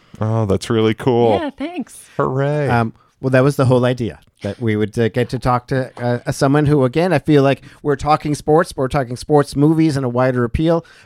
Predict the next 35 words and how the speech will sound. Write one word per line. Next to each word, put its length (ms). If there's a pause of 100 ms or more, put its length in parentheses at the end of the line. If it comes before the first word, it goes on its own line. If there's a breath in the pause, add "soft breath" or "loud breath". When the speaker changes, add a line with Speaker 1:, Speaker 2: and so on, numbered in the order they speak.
(100)
Speaker 3:
Again, 420
we 240
understand 540
that 120
here, 380
uh, 220
uh, 120 (100)
our 160
place 260
on 60
Nashville 320
F 100
M 220 (260 soft breath)
is 240
not 340 (800 soft breath)
being 340
on 680
the 440 (100)
dedicated 480
sports 300
channel. 360 (220 soft breath)
We 160
know 160
that 160
there 80
are 60
people 320
in 100
pottery 380
studios 420
or 80
otherwise 400
being 240
like, 160
Speaker 2:
Yeah. 120